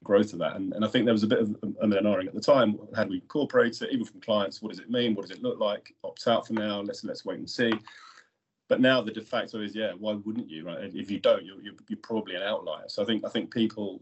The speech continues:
um, have recognised that there, there is good quality liquidity to be had on, on, on those, uh, mechanisms. Um, we all know who they are, but, um, so I think there's been substantial growth, uh, and, and people are, are seeing it as,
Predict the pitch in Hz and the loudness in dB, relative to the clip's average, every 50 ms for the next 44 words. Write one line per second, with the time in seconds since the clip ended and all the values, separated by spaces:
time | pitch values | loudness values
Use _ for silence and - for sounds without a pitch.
0 | - 98 95 90 80 - - - 104 98 98 104 101 - - - _ - 90 87 | -8 -6 -6 -6 -6 -8 -6 -8 -6 -4 -2 -4 -4 -4 -6 -14 _ -12 -12 -12
1 | 92 87 - - - 95 - - - 98 95 92 92 90 92 95 92 98 95 87 | -10 -12 -12 -10 -8 -8 -8 -8 -6 -4 -4 -4 -4 -8 -12 -14 -14 -12 -12 -14
2 | - - - _ _ - 110 92 - - - - 92 87 87 - - 87 82 - | -14 -16 -20 _ _ 0 0 0 0 -2 -4 -4 -2 -2 -2 -4 -8 -8 -10 -10
3 | - - - - 90 85 - - - - 95 85 - 87 90 85 - 92 87 87 | -10 -10 -10 -10 -10 -10 -8 -8 -6 -6 -4 -6 -6 -6 -8 -8 -8 -8 -8 -6
4 | 90 92 90 90 92 90 90 85 85 - - - 82 85 87 92 90 - 95 87 | -6 -4 -4 -4 -4 -4 -4 -6 -8 -8 -10 -8 -8 -6 -4 -6 -6 -4 -6 -6
5 | 82 82 - 87 82 - _ _ _ _ _ _ _ _ _ _ _ _ _ _ | -6 -6 -8 -10 -12 -12 _ _ _ _ _ _ _ _ _ _ _ _ _ _
6 | - - - - 98 92 85 87 92 101 98 98 90 90 90 90 85 90 92 104 | -10 -10 -8 -8 -8 -6 -6 -6 -6 -4 -2 -2 -2 -2 -2 -4 -6 -2 0 2
7 | 101 87 82 85 82 - - - - - - - - _ - - - - - 117 | 2 2 2 0 -2 -2 -4 -14 -16 -16 -18 -18 -12 _ -2 0 2 4 4 4
8 | - 120 117 113 107 - 117 101 101 98 98 - - - - - - - - - | 6 6 6 4 4 4 4 4 4 2 0 -2 -8 -10 -10 -10 -12 -14 -14 -14
9 | - - 85 - - 104 90 - - 87 82 104 95 92 90 - - - - - | -12 -12 -2 2 4 4 4 2 -2 -2 2 2 4 4 2 0 -6 -12 -12 -8
10 | - 98 92 85 - 92 92 92 - 107 101 - - 120 113 117 101 104 104 - | -6 -4 -4 -4 -4 -2 -2 -2 0 -2 0 2 4 4 4 4 4 2 4 4
11 | - 101 92 107 104 - - 110 104 95 92 95 92 98 | 4 2 2 2 0 -2 0 0 0 0 0 -2 -4 -6